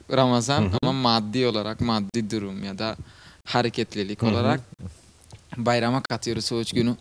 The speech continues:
Speaker 1: Alışveriş, bayrama yönelik hazırlıklar, evin süslenmesi,
Speaker 2: Hı hı.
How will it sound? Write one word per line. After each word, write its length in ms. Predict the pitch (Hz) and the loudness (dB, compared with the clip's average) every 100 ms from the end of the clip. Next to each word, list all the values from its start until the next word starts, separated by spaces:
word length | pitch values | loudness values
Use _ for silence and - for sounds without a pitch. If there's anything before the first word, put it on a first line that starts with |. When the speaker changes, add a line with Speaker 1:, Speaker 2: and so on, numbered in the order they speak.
| - | 0
Speaker 1:
Alışveriş, 880 | 131 131 123 - - 110 107 110 - - - - - | 2 4 2 0 0 0 0 -2 -6 -8 -20 -20 0
bayrama 480 | 127 120 113 113 123 | 4 4 4 2 2
yönelik 380 | 117 110 107 | 0 0 -4
hazırlıklar, 760 | - 123 113 113 104 - 101 101 - - - - | -2 0 0 -2 -4 -4 -4 -4 -8 -20 -20 -8
evin 220 | 113 113 113 | -2 0 0
süslenmesi, 960 | 110 117 - 104 104 101 - 104 92 | 0 -2 0 0 2 0 -2 -4 -4
Speaker 2:
Hı 40 | |
hı. 280 | 92 76 90 | -4 -4 -6